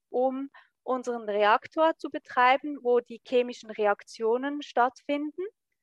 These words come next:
Ähm, und in diesem Reaktor drin machen wir zuerst Synthesegas.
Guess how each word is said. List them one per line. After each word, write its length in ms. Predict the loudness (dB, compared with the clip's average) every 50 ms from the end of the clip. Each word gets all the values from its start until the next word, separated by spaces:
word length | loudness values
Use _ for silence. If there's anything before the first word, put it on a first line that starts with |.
| _ _ _ _ _ _ _ _ _ 2
Ähm, 340 | 4 4 4 2 0 -4 -18 _ _ _ _ _ _ _ _ _ _ _ _ _ -16
und 120 | -12 -10
in 140 | -8 -8 -8
diesem 340 | -8 -10 -10 -12 -12 -12 -6
Reaktor 680 | 0 4 4 6 8 6 6 4 2 0 2 2 2 2
drin 340 | 2 2 0 0 -2 -4 -14 _ -6
machen 380 | -2 0 0 0 -2 -6 -8
wir 220 | -2 0 2 2 0 0
zuerst 500 | -4 -6 -2 0 0 0 0 -2 -6 -20
Synthesegas. 1000 | -16 -16 -16 -18 _ -6 0 2 2 2 2 0 -2 -2 -2 -2 -2 -4 -8 -12